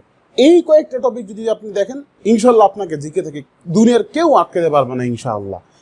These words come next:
ঠিক আছে? So finally, the last but not the least, হুম, শেষ তবে শেষ না, এর বাহিরে কয়েকটা কথা না বললেই না।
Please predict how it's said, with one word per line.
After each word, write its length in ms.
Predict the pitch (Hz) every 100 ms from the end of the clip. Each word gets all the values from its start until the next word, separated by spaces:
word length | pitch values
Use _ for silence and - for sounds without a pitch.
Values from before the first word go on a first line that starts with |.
| _ -
ঠিক 120 | 196
আছে? 180 | 180 156 - _ _ _ _ _ _
So 140 | - 160 143 -
finally, 420 | - 233 302 233 123 _ - 139 - 156
the 80 | 165 165
last 280 | 226 247 - - 165
but 140 | 165 _ 156
not 120 | 170 151
the 60 | 147
least, 240 | 147 123 - _ _
হুম, 180 | 226 190 - _ _
শেষ 300 | - - 196 202
তবে 160 | 196 175
শেষ 260 | - 185 190
না, 100 | 240 381 _ _ _ _ _ _ -
এর 160 | 269 254
বাহিরে 320 | 233 226 208
কয়েকটা 360 | 214 208 - 175
কথা 180 | 175 156
না 160 | 151
বললেই 300 | 143 143 131
না। 120 | 110